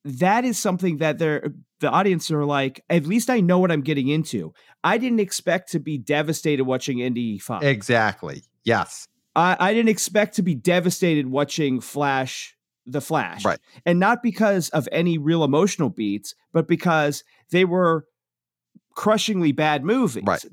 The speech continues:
Speaker 1: Th-, th-, that's what, uh, people want a movie that is gonna depress them because its artistic aim is to depress you,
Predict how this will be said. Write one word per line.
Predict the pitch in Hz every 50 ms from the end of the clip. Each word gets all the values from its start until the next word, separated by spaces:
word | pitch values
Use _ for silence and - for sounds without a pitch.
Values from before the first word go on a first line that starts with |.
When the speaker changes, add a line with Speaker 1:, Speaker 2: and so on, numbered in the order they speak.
| - -
Speaker 1:
Th-, | - - - 170
th-, | - 277 -
that's | 160 214 220 247 233 -
what, | 214 226 - -
uh, | 185 165
people | - 196 226 - - 233 196
want | 151 147 170 214 208 -
a | 185
movie | 180 170 180 190 165 180 160
that | 165 160 156
is | 151 123
gonna | - - 160 156 139
depress | 117 151 131 - - 165 165 156 -
them | - 175 156 147
because | 120 131 143 139 - - - 165 165 165 165 160 143 - - _ _ _ _ _ _ -
its | 156 147 113 - - _ _ _ _ _ _ _ _ _ _ -
artistic | 160 170 180 175 175 - - 185 185 180 - - - 170 160 151 - - _ _ -
aim | 147 160 175 185 185 175 156
is | 147 143 - -
to | -
depress | 117 123 - - 127 113 107 - - -
you, | 107 98 92 90